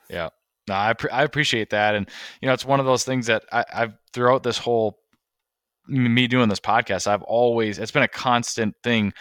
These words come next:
where I've always wanted to have people with lots of experience on the show and people with little experience, because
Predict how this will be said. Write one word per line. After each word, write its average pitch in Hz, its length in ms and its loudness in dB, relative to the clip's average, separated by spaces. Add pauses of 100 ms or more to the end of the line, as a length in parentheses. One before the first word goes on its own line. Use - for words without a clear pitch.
(220)
where 104 120 0
I've 104 120 0
always 110 320 2
wanted 107 280 0
to 90 60 -6
have 104 280 -4
people 107 340 -6
with 92 160 -6
lots 95 400 -4
of 131 100 -4
experience 123 800 0
on 123 160 2
the 120 80 -2
show 117 300 2
and 104 100 -2
people 101 220 -6
with 95 80 -6
little 110 320 0
experience, 98 520 -4
because 98 360 -4